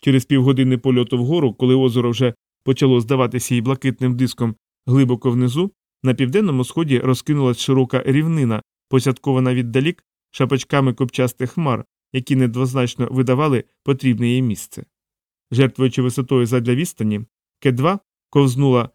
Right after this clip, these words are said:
майже по прямій, аж поки не долетіла до теплих потоків та не набрала потрібної енергії. Увесь цей час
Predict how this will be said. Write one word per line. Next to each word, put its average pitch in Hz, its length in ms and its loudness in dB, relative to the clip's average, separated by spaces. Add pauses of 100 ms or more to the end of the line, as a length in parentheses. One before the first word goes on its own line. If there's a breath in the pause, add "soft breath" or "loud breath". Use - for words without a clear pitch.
(120)
майже 123 360 2
по 127 140 -4
прямій, 135 400 -2 (220)
аж 123 140 -2
поки 202 240 -2
не 135 120 2
долетіла 127 500 0
до 120 120 0
теплих 127 340 -4
потоків 127 540 -6 (360)
та 135 100 0
не 131 100 4
набрала 131 400 2
потрібної 127 500 -2
енергії. 101 480 -6 (520)
Увесь 127 320 2
цей 131 180 0
час 175 340 -4